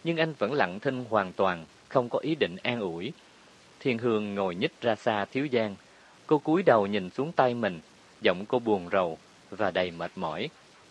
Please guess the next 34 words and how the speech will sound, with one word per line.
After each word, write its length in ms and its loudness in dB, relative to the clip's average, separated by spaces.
"Anh 200 -8
biết 220 -2
không, 200 2
khi 120 0
anh 220 0
còn 260 4
ở 60 -2
trong 220 0
tù, 340 4
em 140 0
sống 220 -2
ẩn 300 -2
dật 220 8
như 120 -4
một 200 -4
tu 180 0
sĩ 200 -2
lớn 320 2
tuổi. 280 4
Trong 160 2
khi 140 0
chiều 240 -2
thứ 180 -4
bảy, 360 4
bạn 280 4
bè 100 2
em 240 0
có 120 2
người 220 0
yêu 240 -2
đưa 220 0
đón 320 2
đi 100 -2
chơi, 340 4